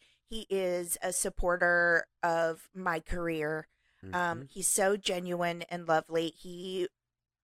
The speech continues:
Speaker 1: he sees who's in
Speaker 2: Retired
Speaker 1: my life.
Speaker 2: fireman,
Speaker 1: Retired
Speaker 2: firefighter.
Speaker 1: firefighter. He sees who's in my life, and he starts supporting them as an individual. He started
Speaker 2: Mm-hmm.
Speaker 1: following you. He follows my friend Kate and her career.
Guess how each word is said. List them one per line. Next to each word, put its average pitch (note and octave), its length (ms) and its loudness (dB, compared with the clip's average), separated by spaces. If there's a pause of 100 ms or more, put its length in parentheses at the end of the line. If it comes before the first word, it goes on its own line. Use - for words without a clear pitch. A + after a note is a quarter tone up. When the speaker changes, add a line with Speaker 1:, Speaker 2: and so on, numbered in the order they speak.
(120)
Speaker 1:
he F#3+ 680 -4
sees A3+ 340 -2
who's A#3 80 2
in A#3+ 40 -2
Speaker 2:
Retired C3 300 4
Speaker 1:
my - 140 2
life. F3+ 200 6
Speaker 2:
fireman, C#3+ 600 -2 (160)
Speaker 1:
Retired G#3+ 600 6
Speaker 2:
firefighter. F#3+ 280 2
Speaker 1:
firefighter. F#3+ 380 2 (340)
He A#3+ 100 -6
sees B3 300 0
who's B3 180 0
in A3+ 140 2
my G3 160 0
life, F3 500 -2 (340)
and G3 220 -6
he G3+ 300 -14
starts F#3+ 360 -4
supporting F3+ 600 0
them E3+ 420 2
as E3+ 200 -8
an E3 120 -12
individual. E3 800 -4 (220)
He F#3+ 140 -6
started D#3 320 -2
Speaker 2:
Mm-hmm. E3+ 100 -20
Speaker 1:
following D#3+ 460 -10
you. A#3+ 320 8
He G3+ 160 -4
follows D#3+ 420 -4
my D#3 140 -14
friend D#3 260 -14
Kate A#3+ 380 -4
and E3+ 160 -16
her G#3+ 160 -4
career. G#3 480 -2